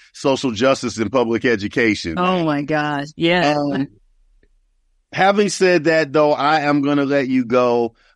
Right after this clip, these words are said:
Speaker 1: Um, once again, for our listeners, um, you are tuned into the Coach and the Culture podcast, and I have been chopping it up for the last, wow, over an hour and a half with my good friend,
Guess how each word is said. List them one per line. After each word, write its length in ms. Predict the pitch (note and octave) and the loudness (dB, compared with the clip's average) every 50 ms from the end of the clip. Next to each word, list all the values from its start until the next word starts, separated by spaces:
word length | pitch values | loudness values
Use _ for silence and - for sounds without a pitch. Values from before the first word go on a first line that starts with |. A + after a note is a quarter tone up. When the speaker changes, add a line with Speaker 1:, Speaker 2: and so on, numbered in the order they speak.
| _ - | _ -6
Speaker 1:
Um, 420 | A2 A#2 A2+ A2+ A2+ A2 A#2 A#2+ | -2 -2 0 0 0 0 0 2
once 220 | B2+ C#3+ D3 - C#3+ | 2 0 0 0 -2
again, 260 | B2+ A#2 C#3 C#3+ C#3 | -2 0 2 2 0
for 180 | - - C#3+ | 0 -2 -2
our 180 | A2+ A#2 A#2+ A#2+ | 2 2 2 2
listeners, 840 | A#2+ B2+ C#3 C#3 - - - C3+ C3+ C3 C3 C3 B2+ B2+ A#2+ A2 - - | 2 0 -2 -2 -2 -4 -4 -2 0 0 0 2 2 0 -2 -4 -6 -4
um, 340 | G#2+ G#2 G2+ G2+ G2+ G#2 | 0 0 2 2 0 0
you 120 | G#2+ A#2 A2 | 0 0 0
are 80 | G#2+ | 0
tuned 320 | G2+ - C#3+ C3 C3 B2 A#2+ | 0 -2 -2 0 0 0 0
into 200 | B2 A#2 - A#2+ | 0 -2 -2 -4
the 80 | A#2 | -4
Coach 300 | - - B2+ B2 A2+ - | -2 0 0 0 0 -2
and 80 | A2+ A#2 | -4 -4
the 60 | A2 | -4
Culture 380 | - - A2+ A#2 A2+ - A#2 G#2 | -2 -2 -2 -2 0 -2 -4 -2
podcast, 840 | - B2+ A#2 A2+ A2+ A2 - - A#2+ A2 A2 A2 A2 G#2 - F#2+ | 0 0 0 0 0 -2 -2 -4 -2 -2 0 -2 -2 -4 -4 -8
and 100 | G2 G2 | -4 -2
I 160 | G2+ G#2+ A2 | 0 0 0
have 160 | A#2 A2 G#2 F#2 | 0 -2 -4 -2
been 140 | G2+ F#2+ | -4 -6
chopping 420 | - - - A2 A2+ A2+ A#2 A2+ A2 | -4 -2 -2 0 0 0 -2 -2 -2
it 100 | A2 G#2+ | 0 0
up 200 | A2+ A2+ A2+ G#2+ | 0 0 0 -2
for 200 | - A2 G#2+ G#2 | -4 -4 -2 0
the 100 | G2+ G2 | 0 0
last, 500 | F#2+ G#2 G#2+ G#2+ G#2+ G#2+ G#2 G2+ - - _ _ _ _ - | 0 0 0 0 0 0 -2 -4 -6 -10 _ _ _ _ -12
wow, 400 | - F2+ G#2+ A2+ A#2 A2 G2 F2+ - | -4 -2 0 2 2 2 0 0 0
over 320 | A2 B2 C3+ B2 B2 B2 A2 | -2 -2 0 0 0 0 0
an 80 | G2+ F#2+ | -2 -2
hour 380 | G#2+ A2+ A#2+ A#2+ A#2+ A#2 A2+ | 0 0 2 2 2 0 0
and 120 | A2 G#2+ G#2 | 0 -2 -4
a 80 | G2+ | -4
half 440 | G#2+ A2+ A2+ A2 A2 G#2+ G#2+ G#2 - _ _ _ _ _ - | -2 -2 0 0 2 0 0 -2 -4 _ _ _ _ _ -8
with 260 | G2 G#2 G#2+ G#2+ F#2 | -2 0 0 0 0
my 180 | G#2 G2+ G2 F#2+ | 0 0 0 -2
good 340 | E2 G2 A2+ B2 B2+ A#2+ - | 0 0 0 2 0 0 -4
friend, 580 | - - A#2+ A#2 A#2 A#2 A2+ A2+ A2+ A2 G#2+ | -4 -4 -2 0 2 2 0 0 0 -2 -6